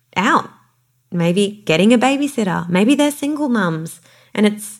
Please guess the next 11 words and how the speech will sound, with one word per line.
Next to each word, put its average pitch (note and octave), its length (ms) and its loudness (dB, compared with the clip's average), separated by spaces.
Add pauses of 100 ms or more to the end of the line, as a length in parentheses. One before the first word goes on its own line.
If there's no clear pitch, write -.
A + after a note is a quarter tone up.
(140)
even A#3 240 4
more C4 160 4
challenging G#3+ 560 0
for E3+ 120 -6
them. E3+ 380 -8 (360)
Or G#3+ 260 8
maybe G3 280 4
they B3 140 2
have A3+ 220 -6
mum G#3+ 260 4
guilt A3+ 280 0